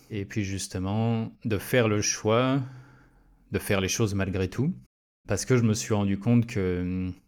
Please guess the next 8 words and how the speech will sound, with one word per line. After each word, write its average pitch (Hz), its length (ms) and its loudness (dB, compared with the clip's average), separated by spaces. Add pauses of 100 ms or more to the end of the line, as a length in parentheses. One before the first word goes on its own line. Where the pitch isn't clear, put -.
(120)
plus 127 240 4
les 95 480 4
années 98 200 2
ont 101 100 0
passé 135 680 2
et 107 120 -2
plus 107 840 0 (200)
j'ai 87 880 -6